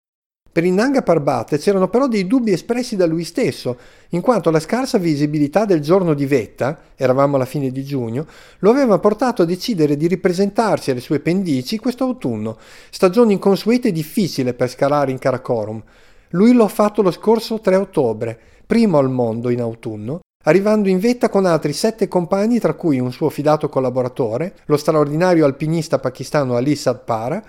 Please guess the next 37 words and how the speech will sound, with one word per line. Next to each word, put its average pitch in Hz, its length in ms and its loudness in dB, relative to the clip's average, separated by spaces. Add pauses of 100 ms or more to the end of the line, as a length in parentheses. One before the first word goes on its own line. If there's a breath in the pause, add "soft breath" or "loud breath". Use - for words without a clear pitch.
primo 233 240 4
salitore 196 580 2
del 160 140 2
Nanga 175 540 0
in 143 200 -2
inverno, 135 640 0 (240 soft breath)
assieme 147 320 -2
ad 139 100 0
Alex 160 320 0
Chicon 180 540 -2
e 165 60 -4
a 143 40 0
Simone 170 380 -2
Moro, 110 520 -6
l'anno 143 260 0
scorso. 107 560 -16
È 160 160 0
per 196 160 2
noi 196 200 6
molto 185 280 4
bella 175 300 4
quest'ultima 147 520 0
scalata 139 480 0
di 131 140 -2
Ming 139 260 -2
Ma 127 140 2
Ji, 120 280 -6 (280 soft breath)
nella 165 200 2
quale 180 280 4
lo 156 100 4
Sherpa 233 480 -2
si 185 140 -4
è - 20 0
trovato 156 340 0
sulla 165 280 -2
cima 214 320 -2
pakistana 147 760 -2